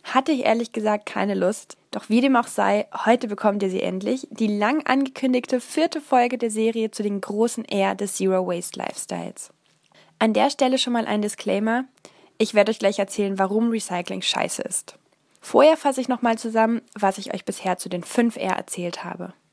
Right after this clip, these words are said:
In der Zero-Waste-Szene spricht man von den fünf großen Rs, um Abfall effektiv zu vermeiden, nämlich Refuse, Reduce, Reuse, Recycle und Rot. In der Reihenfolge der präferierten Handlung bedeutet das,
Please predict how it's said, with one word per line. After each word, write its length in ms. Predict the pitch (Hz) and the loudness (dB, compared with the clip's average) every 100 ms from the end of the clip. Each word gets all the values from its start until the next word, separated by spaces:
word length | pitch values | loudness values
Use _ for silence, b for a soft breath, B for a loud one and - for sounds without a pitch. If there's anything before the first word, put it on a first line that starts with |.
| _ _ | _ _
In 100 | 220 | 2
der 140 | 220 | 2
Zero-Waste-Szene 840 | 214 285 311 233 262 - - 262 262 | 2 4 6 6 2 0 0 2 2
spricht 320 | - 233 - | 0 -4 -2
man 120 | 214 | -4
von 160 | - 208 | 0 -2
den 120 | 196 | -2
fünf 380 | - 269 269 - | 0 2 2 0
großen 340 | - 208 214 | -2 -2 -4
Rs, 380 | - 190 196 - | -6 -2 -2 -4
um 140 | 208 214 | -8 -4
Abfall 400 | 240 - 247 - | -4 -2 -4 0
effektiv 520 | - 220 220 - 202 | -2 -2 -6 -4 -6
zu 140 | - 196 | -6 -10
vermeiden, 640 | - 185 175 175 175 185 _ - | -8 -6 -6 -6 -8 -10 _ -4
nämlich 460 | 208 214 208 - b b b b | 0 0 -2 -6 b b b b
Refuse, 560 | 208 - 254 269 339 - | -2 0 0 2 0 0
Reduce, 560 | 285 233 247 247 262 - 233 | -2 0 0 0 -2 -6 -4
Reuse, 480 | 214 214 220 220 | -2 -2 -2 -4
Recycle 560 | 214 208 - 196 196 208 | -8 -6 -4 -4 -4 -8
und 180 | 190 190 185 | -6 -8 -4
Rot. 340 | 170 - - _ b b b b b b | -4 -4 -10 _ b b b b b b
In 140 | 254 | 4
der 160 | 262 269 | 6 4
Reihenfolge 480 | 220 240 269 254 240 | 2 0 0 0 2
der 80 | - | 0
präferierten 640 | 240 226 226 233 233 226 | -2 -4 0 0 0 -2
Handlung 300 | 220 233 233 | 0 0 -2
bedeutet 500 | 208 196 269 233 202 | 0 4 4 4 0
das, 320 | 196 269 - | 0 0 -6